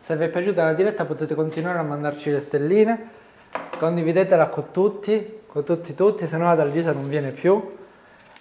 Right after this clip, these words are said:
Eh, e niente, siete stati in tantissimi oggi, siete stati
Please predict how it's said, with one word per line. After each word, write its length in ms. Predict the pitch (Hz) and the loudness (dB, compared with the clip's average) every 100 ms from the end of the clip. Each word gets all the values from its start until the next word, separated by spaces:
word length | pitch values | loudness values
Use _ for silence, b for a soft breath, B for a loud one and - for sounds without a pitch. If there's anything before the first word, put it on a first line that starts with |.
| - | -12
Eh, 920 | - 151 151 143 139 139 139 139 143 | -4 0 0 0 0 0 2 4 4
e 40 | 165 | 2
niente, 480 | 151 143 156 - - - _ _ | 0 -2 -4 -10 -20 -20 _ _
siete 240 | - 185 190 | -6 -4 0
stati 240 | 190 175 | 0 0
in 100 | 170 | 2
tantissimi 640 | 170 170 196 220 165 151 | 2 0 -2 -4 -4 -2
oggi, 220 | 170 151 | -2 -2
siete 200 | 135 147 | 0 -2
stati 400 | 147 143 151 - | -2 -8 -8 -12